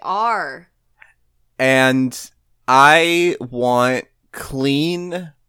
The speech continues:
Speaker 2: lossless copies of all of the sound files.
Speaker 1: They probably are on the internet. I'm probably gonna have to find them as I'm editing this.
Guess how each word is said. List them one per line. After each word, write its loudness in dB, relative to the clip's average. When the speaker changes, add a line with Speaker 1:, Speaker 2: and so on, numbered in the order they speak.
Speaker 2:
lossless 0
copies 0
of -4
all 2
of -2
the -6
sound 2
files. -4
Speaker 1:
They -12
probably -10
are -6
on -10
the -12
internet. -14
I'm -6
probably -8
gonna -6
have -8
to -14
find -8
them -12
as -14
I'm -12
editing -12
this. -20